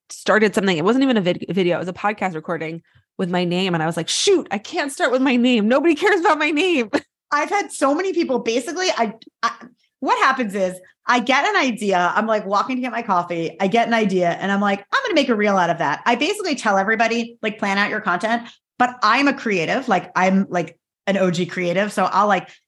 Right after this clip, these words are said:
Speaker 2: have an idea and then I'll be like, "I need to film this right now. I have such a good idea." Or I'll at least
Speaker 1: <laughs>
Speaker 2: write out the full video script for it. And then a few weeks later, I'll have, like, a client be like, "I know, I know I can't start my video with my name."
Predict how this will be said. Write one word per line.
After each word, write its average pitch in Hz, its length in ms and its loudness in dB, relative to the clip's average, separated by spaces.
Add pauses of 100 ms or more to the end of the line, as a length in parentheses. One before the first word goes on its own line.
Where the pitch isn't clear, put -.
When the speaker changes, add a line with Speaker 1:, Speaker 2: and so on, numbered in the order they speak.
(120)
Speaker 2:
have 269 200 2
an 285 60 2
idea 208 300 2
and 180 140 -2
then 208 100 -2
I'll 196 100 2
be 208 80 -2
like, 196 240 -2
"I 370 80 2
need 403 140 0
to 440 80 0
film 330 200 2
this 240 260 -2
right 294 200 0
now. 262 180 4
I 226 60 2
have 233 160 0
such 294 160 -2
a 254 60 4
good 277 100 2
idea." 226 280 0
Or 202 120 0
I'll 220 180 -2
at 226 80 2
least 330 160 -6
Speaker 1:
<laughs> 214 40 -10
Speaker 2:
write 196 260 -2
out 202 140 -2
the 208 80 -8
full 208 220 -4
video 185 280 -2
script 254 420 -6
for 285 140 2
it. 330 140 2 (560)
And 285 120 2
then 285 340 0 (260)
a 277 80 2
few 294 120 2
weeks 285 220 -4
later, 220 240 0
I'll 226 240 2
have, 202 220 2
like, 190 180 -2
a 202 60 -2
client 175 460 -2
be 180 120 -6
like, 170 240 -2 (100)
"I 185 140 2
know, 175 340 4
I 170 80 2
know 180 140 4
I 175 80 4
can't 170 220 -4
start 160 140 -2
my 160 100 2
video 165 200 0
with 160 140 -2
my 156 80 0
name." 156 360 -2